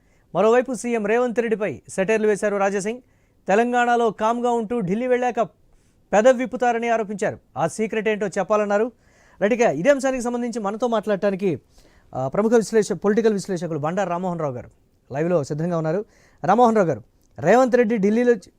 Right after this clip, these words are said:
ఎస్, రేవంత్ రెడ్డి ఢిల్లీలో చేసినటువంటి కామెంట్స్ కావచ్చు, ఈరోజు కాళేశ్వరం కమిషన్ ముందు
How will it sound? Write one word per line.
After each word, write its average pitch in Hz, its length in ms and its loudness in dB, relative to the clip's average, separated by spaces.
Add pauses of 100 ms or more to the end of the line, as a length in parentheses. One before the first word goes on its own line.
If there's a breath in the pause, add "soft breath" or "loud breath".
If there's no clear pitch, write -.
(100)
ఎస్, 151 220 -4
రేవంత్ 208 280 0
రెడ్డి 233 180 0
ఢిల్లీలో 220 340 0
చేసినటువంటి 196 760 -4 (420 soft breath)
కామెంట్స్ 185 360 0
కావచ్చు, 190 520 0 (360)
ఈరోజు 175 420 2 (140)
కాళేశ్వరం 214 560 4
కమిషన్ 196 400 -4
ముందు 185 300 -2